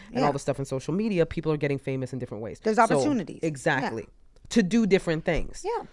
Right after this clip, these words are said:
Speaker 1: So it's like, we, we can't sit here and be like, "Oh, it's just phenomenal talent and hard work." Sometimes it's somebody understanding how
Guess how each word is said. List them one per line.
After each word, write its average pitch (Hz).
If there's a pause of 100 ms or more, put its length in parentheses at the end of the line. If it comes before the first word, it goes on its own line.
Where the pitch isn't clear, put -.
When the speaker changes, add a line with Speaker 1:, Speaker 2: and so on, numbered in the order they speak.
(240)
Speaker 1:
So 175
it's 160
like, 170
we, 147
we 160
can't 165
sit 170
here 151
and 143
be 143
like, 139
"Oh, 147
it's 135
just -
phenomenal 165
talent 147
and 147
hard 147
work." 139 (240)
Sometimes 196
it's 143
somebody 156
understanding 147 (540)
how 147